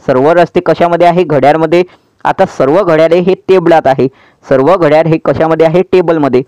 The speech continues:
ठीक आहे, सर्व रस्ते टेबल आहेत. बघा, सर्व हे जे रस्ते आहे, हे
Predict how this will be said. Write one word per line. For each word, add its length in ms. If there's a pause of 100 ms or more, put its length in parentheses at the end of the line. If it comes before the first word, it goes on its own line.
(360)
ठीक 100
आहे, 240 (580)
सर्व 300
रस्ते 320
टेबल 340
आहेत. 220 (340)
बघा, 180 (160)
सर्व 300
हे 180
जे 140
रस्ते 340
आहे, 180
हे 160